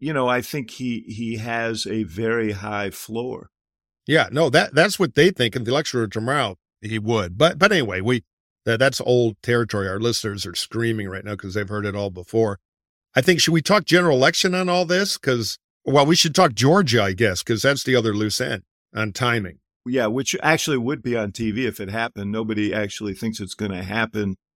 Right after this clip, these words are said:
Speaker 1: Although, you know, now we may have part of the Georgia trial play out,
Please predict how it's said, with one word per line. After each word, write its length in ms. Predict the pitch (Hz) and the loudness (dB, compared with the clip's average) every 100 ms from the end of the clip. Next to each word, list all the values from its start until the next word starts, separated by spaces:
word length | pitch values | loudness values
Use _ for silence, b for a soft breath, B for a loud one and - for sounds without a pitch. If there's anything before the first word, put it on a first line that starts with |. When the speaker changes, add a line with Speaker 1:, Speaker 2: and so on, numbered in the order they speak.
| _ - | _ 4
Speaker 1:
Although, 400 | 139 135 131 104 _ _ _ _ _ | 8 10 8 4 _ _ _ _ _
you 140 | 156 | 6
know, 100 | 156 | 6
now 220 | 135 151 | 8 8
we 140 | 180 160 | 8 8
may 140 | 147 | 8
have 220 | 135 120 - | 6 4 0
part 280 | 147 160 | 6 6
of 80 | 190 | 6
the 100 | 131 | 2
Georgia 440 | - 117 110 107 107 | 0 2 2 0 -6
trial 420 | - 107 104 104 | -4 -2 -2 -4
play 400 | - 117 110 104 | -4 -2 0 0
out, 300 | 101 104 | 0 -2